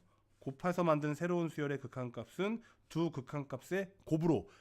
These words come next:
대신 나타낼 수 있다. 수열의 극한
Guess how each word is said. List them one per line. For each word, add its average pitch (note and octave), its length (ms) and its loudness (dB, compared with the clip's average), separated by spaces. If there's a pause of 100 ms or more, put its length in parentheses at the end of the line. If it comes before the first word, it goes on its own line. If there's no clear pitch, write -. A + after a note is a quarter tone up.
(140)
대신 C#3+ 480 2
나타낼 B2 380 0
수 - 160 -12
있다. G2+ 420 -12
수열의 E3+ 540 -2 (400)
극한 C3 460 0